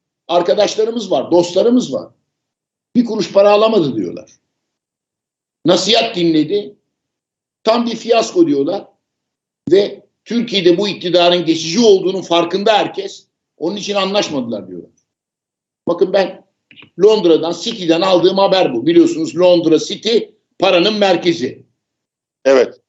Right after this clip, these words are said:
Speaker 1: Ama burada işte yandaş basına yazdır.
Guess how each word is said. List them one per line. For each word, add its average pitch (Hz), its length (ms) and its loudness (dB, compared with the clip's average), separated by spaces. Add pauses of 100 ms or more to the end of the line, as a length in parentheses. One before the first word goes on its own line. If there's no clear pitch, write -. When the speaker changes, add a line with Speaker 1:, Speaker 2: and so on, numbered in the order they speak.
(880)
Speaker 1:
Ama - 600 -2
burada 185 640 -2 (320)
işte 170 480 -6 (260)
yandaş 185 500 -2
basına 156 320 -2
yazdır. 175 600 -2